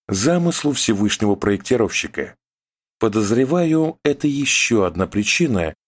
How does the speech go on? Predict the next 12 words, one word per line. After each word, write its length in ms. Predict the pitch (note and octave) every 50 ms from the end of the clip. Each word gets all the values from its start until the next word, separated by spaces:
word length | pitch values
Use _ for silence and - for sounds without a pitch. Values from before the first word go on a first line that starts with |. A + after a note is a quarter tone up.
| _ -
почему 400 | - D#4 - - - D3+ D3+ D3
многие 500 | C#3+ C#3 C#3 C3+ C3 A2+ F#2 E2+ F#2+ G2
мыслители 540 | F#2+ G2 G2+ - - A2+ G#2+ G2 - G2 G2
просвещения 760 | G2 - F#2+ - - - G#2+ G#2 - - E3 D#3+ D3+ D#3 C#3+
были 280 | A#2 G2+ G#2 G#2+ G2+ G2
деистами. 680 | F2+ G#2 A2 A2 F#2+ E2+ - - - C#2 - - - - _ _ _ _ _ _ _ _ _ _ _ _ _ _ _ _
Разумеется, 840 | - G#2 G#2+ G2 G#2 C3 C#3 E3 F3+ F3 E3+ D#3+ - - - - D#3
вполне 400 | - - - C#3+ C#3 C#3 C#3+ C#3+
естественно 760 | C3+ C#3 C3+ - - - - A#2+ G#2+ - - F2+ F2+ F2+ F2
сомневаться 600 | - - G2 G2+ G2+ G2+ G2+ G2+ F#2+ - - -
в 120 | G2 - -
том, 320 | - E3+ F3+ E3+ B2+ F#2+